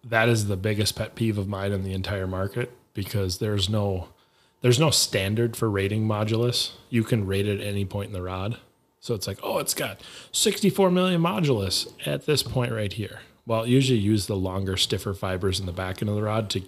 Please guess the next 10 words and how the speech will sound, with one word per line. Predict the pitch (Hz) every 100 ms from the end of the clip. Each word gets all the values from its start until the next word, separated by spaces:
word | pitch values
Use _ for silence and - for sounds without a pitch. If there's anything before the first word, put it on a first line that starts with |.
| -
get | - 98
a | 101
better | 92 92
butt | 85 107 110
section, | - 123 - 139 135 - _ _ _ _ -
and | 104
the | 95
lighter, | 95 98 98 92 87 - - _ _ _ _
more | 117 98 82
sensitive | - 160 160 110 92